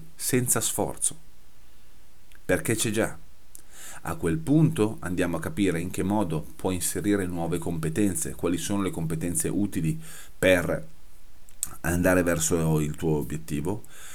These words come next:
e naturalmente all'interno di questo grosso lavoro,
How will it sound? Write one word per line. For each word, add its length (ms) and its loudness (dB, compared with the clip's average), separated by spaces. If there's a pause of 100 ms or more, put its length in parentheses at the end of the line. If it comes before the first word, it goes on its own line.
(180)
e 100 8
naturalmente 1000 4
all'interno 760 4
di 120 2
questo 320 -2
grosso 360 0
lavoro, 560 4